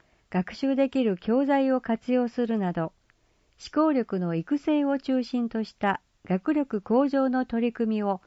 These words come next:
一層進めていきます。また、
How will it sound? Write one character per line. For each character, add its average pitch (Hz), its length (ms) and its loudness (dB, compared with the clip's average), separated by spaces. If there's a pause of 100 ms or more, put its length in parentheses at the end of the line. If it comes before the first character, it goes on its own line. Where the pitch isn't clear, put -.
(260)
一 180 160 -4
層 285 260 2
進 269 240 -4
め 240 160 0
て 214 180 0
い 202 60 -2
き 202 140 -4
ま 185 160 0
す。 - 200 -20 (1700)
ま 196 140 -4
た、 208 300 0